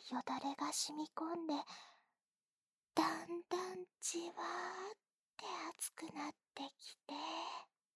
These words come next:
<laughs> 切なくなってくるでしょ？もっと、うん、ペロペロしてあげるね。うん。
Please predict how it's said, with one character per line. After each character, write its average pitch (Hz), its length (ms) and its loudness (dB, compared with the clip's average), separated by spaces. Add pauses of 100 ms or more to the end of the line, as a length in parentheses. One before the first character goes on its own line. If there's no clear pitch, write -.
(880)
<laughs> - 420 -2 (840)
切 - 480 6
な 320 140 10
く 269 120 6
な 214 160 10
っ - 40 0
て - 160 -2
く - 140 -2
る 214 120 0
で - 140 -6
し - 180 4
ょ？ 285 40 6 (1400)
も 294 260 2
っ - 40 0 (460)
と、 302 80 4
う - 40 4
ん、 - 40 0 (2250)
ペ 320 200 6
ロ 294 100 4
ペ 262 180 0
ロ 262 220 0
し - 160 0
て - 100 0
あ 262 200 4
げ - 240 -2
る 330 160 -6
ね。 392 520 -4 (1120)
う - 140 -8
ん。 - 60 -8